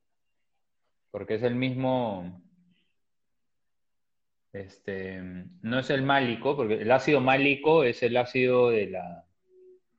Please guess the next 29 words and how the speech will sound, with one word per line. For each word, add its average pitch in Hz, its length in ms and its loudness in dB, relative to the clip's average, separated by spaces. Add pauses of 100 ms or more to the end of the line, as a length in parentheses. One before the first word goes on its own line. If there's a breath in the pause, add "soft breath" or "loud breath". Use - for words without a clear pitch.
(540)
que - 120 -20
es - 100 -16
el, 98 260 -12
el 101 180 -12
ácido 123 220 -2
de 120 40 -2
la 117 80 -4
manzana, 92 520 -8
pero 90 440 -8 (1700)
ahorita 107 280 -4
me 120 80 0
acuerdo. 92 340 -6 (3250)
Yo 175 400 2
no, 180 400 2
no 175 100 2
sé, 180 160 4
no 147 140 2
le 190 120 4
siento 196 300 -2
tanto, 117 360 0
¿ah? 160 140 0
¿Tú, 175 220 -4
tú 185 140 0
sí 196 140 4
le 196 60 4
has 196 100 2
sentido 190 340 2
manzana 160 380 -2
roja? 170 300 0